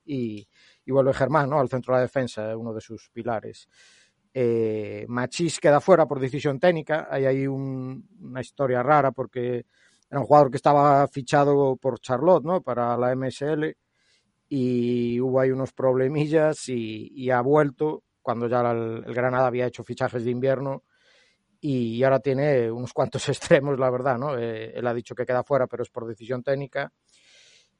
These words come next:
Eh, un Granada que lleva tres jornadas sin ver puerta, eh, se le, se le venía un calendario duro, ¿no? Con equipos de la parte de arriba y, y ojo porque está en decimoséptima posición y, y no puede confiarse nada, ¿no? Eh,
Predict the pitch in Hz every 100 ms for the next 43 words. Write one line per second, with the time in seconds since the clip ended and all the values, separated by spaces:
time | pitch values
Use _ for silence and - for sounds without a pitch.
0 | _ - 151 139 131 127 123 123 120 135
1 | 214 175 156 151 156 147 147 151 139 151
2 | 143 147 165 151 - 143 143 151 165 156
3 | 160 160 - _ 123 117 - - - -
4 | - 123 127 127 131 123 - 120 127 135
5 | 165 165 156 151 151 143 147 175 160 156
6 | 170 135 131 123 127 143 135 131 123 -
7 | _ - - - - - - 139 139 135
8 | 147 160 147 147 160 165 170 165 147 135
9 | 123 117 110 113 - _ _ _ _ _
10 | _ 143 147 135 156 151 120 143 143 135
11 | 139 131 143 143 143 135 127 131 147 151
12 | 160 151 127 113 113 107 113 113 - 147
13 | 160 135 147 143 143 131 135 135 - 127
14 | 131 110 123 127 113 110 107